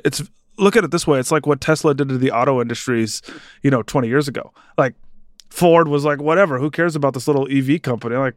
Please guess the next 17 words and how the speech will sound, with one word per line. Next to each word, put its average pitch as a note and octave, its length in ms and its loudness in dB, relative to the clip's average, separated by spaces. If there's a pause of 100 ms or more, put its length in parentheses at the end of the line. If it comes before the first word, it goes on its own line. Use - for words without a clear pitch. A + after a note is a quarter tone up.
(120)
they're B2 140 -2
not C#3 180 -2
gonna A#2+ 140 -2
do G#2+ 200 -4
anything." C3 360 -4
And C3 140 0
then A#2 240 -2
turns B2+ 320 -2
out, B2 180 0
like, G#2+ 160 -8
well, A#2 140 -2
they A2+ 140 2
almost A#2 320 0
eradicated A2 520 -2
that G#2+ 120 -4
entire G#2 320 -6
company. A#2 400 -6